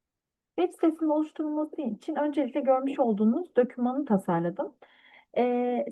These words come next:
sistem kullanıcı, market sahibi ve admin olmak üzere üç farklı rol içermekte. Birinci bölümde aktörler ve rol-,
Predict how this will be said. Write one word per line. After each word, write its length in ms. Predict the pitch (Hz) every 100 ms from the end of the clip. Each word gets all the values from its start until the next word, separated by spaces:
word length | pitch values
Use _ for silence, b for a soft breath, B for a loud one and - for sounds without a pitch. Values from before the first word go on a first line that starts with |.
| -
sistem 400 | - - 370 415 -
kullanıcı, 540 | 349 320 302 285 339
market 360 | 320 311 320 -
sahibi 340 | 302 294 294
ve 40 |
admin 260 | 277 277 302
olmak 280 | 294 285 269
üzere 220 | 226 294
üç 220 | 349 -
farklı 360 | 233 233 349 330
rol 140 | 285
içermekte. 760 | 202 - 190 175 175 - 302 330 - _ _ _ _ _ _ _ _ _
Birinci 320 | 285 302 311
bölümde 260 | 302 277 302
aktörler 520 | 247 - 269 294 311
ve 80 | 269
rol-, 340 | 240 214 214